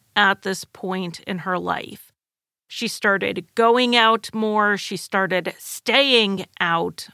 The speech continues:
more frequently and for longer periods, leaving her four daughters with her parents and not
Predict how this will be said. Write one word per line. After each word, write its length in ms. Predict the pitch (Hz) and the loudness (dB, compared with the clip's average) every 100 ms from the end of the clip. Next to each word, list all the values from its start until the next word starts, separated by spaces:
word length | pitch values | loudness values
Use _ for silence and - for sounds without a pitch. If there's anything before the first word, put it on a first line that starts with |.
| _ - | _ -6
more 360 | 202 208 175 | -4 0 -2
frequently 800 | 165 - 330 - 277 240 247 247 | -4 -6 -6 -2 -2 0 0 0
and 200 | - 214 | 0 -4
for 180 | - 208 | -4 -4
longer 420 | 196 202 196 180 | 0 0 0 -6
periods, 840 | - - 247 220 214 214 202 180 - _ _ _ _ - | -8 -4 0 2 4 2 0 -2 -18 _ _ _ _ -12
leaving 540 | 254 285 311 302 302 269 | -2 0 2 0 -2 -4
her 260 | - 233 | -2 -2
four 280 | - 262 254 | 0 0 0
daughters 640 | 226 220 208 208 208 - _ _ _ | 4 4 6 4 2 0 _ _ _
with 200 | - 226 | -2 -2
her 220 | - 359 381 | 2 2 2
parents 640 | - 220 202 202 208 - | 0 2 4 2 0 0
and 160 | 240 262 | 0 4
not 440 | 302 311 311 - | 4 4 2 -4